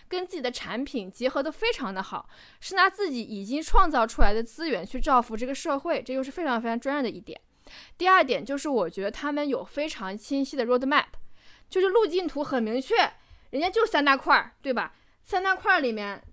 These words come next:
像我们刚刚那个奶奶讲的，就是 word of belonging、word of balance、word of hope，那他们下面有非常具体的，下面的目标是什么，我们的 activity 是什么，我们要怎么做，我们能提供什么，我们能够怎么运营，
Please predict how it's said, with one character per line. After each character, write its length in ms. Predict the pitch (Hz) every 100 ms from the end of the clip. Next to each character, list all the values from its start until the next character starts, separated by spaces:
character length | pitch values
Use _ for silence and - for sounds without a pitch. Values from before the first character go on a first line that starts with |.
| - -
像 240 | 330 311
我 60 | 240
们 160 | 208
刚 160 | 214 269
刚 200 | 277 277 - 233 240
那 40 |
个 100 | 247
奶 180 | 247 185
奶 120 | 208
讲 240 | 262 233 185
的， 140 | 196
就 140 | 240
是 140 | 226 233
word 200 | 240 254
of 160 | 247
belonging、 480 | 240 247 247 269 233
word 140 | 240 240
of 100 | 233
balance、 380 | - 254 254 202
word 160 | 214 240
of 140 | 240
hope， 340 | 247 311 240 240
那 80 | 269
他 160 | 294
们 140 | 294 302
下 180 | 349
面 100 | 294
有 80 | 262
非 220 | 208 381
常 260 | 381 294 294
具 220 | - 392
体 180 | 294 208
的， 140 | 202
下 140 | 202 285
面 80 | 269
的 80 |
目 180 | 294 330
标 180 | 269 311
是 240 | 330 359
什 140 | 294 185
么， 160 | 165 - - -
我 80 | 220
们 100 | 233
的 60 | 262
activity 640 | 302 330 403 466 277 226
是 180 | 214 240
什 160 | 214 202
么， 140 | - - _
我 120 | 247 247
们 140 | 233
要 160 | 262 285
怎 140 | 208
么 100 | 175
做， 320 | - 202 -
我 80 | 220
们 140 | 233 233
能 180 | 226
提 240 | 233 - 220
供 240 | 302 370
什 160 | - 190
么， 160 | 180 - -
我 100 | 233
们 160 | 240 277
能 100 | 262
够 140 | 302
怎 160 | - 202
么 80 | 202
运 280 | 302 254
营， 300 | 208 202 262